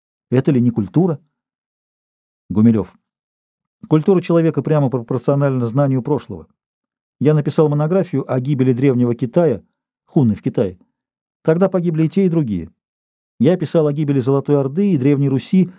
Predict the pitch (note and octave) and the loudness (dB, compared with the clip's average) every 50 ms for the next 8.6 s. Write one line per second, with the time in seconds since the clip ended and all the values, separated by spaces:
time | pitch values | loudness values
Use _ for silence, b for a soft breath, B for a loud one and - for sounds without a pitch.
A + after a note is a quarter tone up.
0 | B B B B B B B B _ _ - B2 C#3 D3+ D3+ C3+ - - - D3+ | B B B B B B B B _ _ 0 2 4 4 2 2 0 -2 -2 -2
1 | - C#3+ C3 B2 A2+ C#3+ C3+ B2+ C3 C3 B2+ A#2 - C3 C3+ C3 B2 A#2 A#2+ A#2 | 0 0 0 0 2 0 0 2 2 0 0 0 0 2 2 2 2 2 0 0
2 | A2+ B2+ B2 A#2 A#2 B2 A#2+ A#2 A2 - - - A2 G#2+ G#2 b b b b b | 0 0 -2 -2 0 -2 -2 -2 -2 -4 -4 -4 -2 -2 -4 b b b b b
3 | b b _ _ _ _ _ _ _ _ - B2+ B2 - - A#3+ A#3+ A3+ G#3+ F3 | b b _ _ _ _ _ _ _ _ -4 -4 -2 0 0 2 2 2 2 0
4 | E3 F#3+ E3+ - F3 - - - D#3+ F3 A3 A#3 G#3+ G#3 G3+ F3+ F3 - F#3 F3+ | -2 -2 -4 -4 -4 -2 0 0 0 2 4 6 6 6 6 4 4 6 6 6
5 | F3 E3 D#3 C#3+ A#2+ A2+ C3 G#3+ B3 A#3 G3 C#3+ A2+ F2+ - _ _ _ _ _ | 6 6 4 2 2 2 2 2 2 2 2 2 0 0 -2 _ _ _ _ _
6 | _ _ _ - - C#3+ C#3+ - - D3+ D3 G3+ G#3 - - D3 C3 A2 - - | _ _ _ 0 2 2 2 2 0 0 -2 -2 -2 -2 -2 0 0 0 -2 -6
7 | - - _ _ _ _ _ _ _ _ _ _ _ _ _ _ _ _ _ _ | -14 -20 _ _ _ _ _ _ _ _ _ _ _ _ _ _ _ _ _ _
8 | _ _ _ _ - - B2 G#2 G#2 F2+ E2+ - | _ _ _ _ -4 -2 -2 -2 -2 -4 -8 -10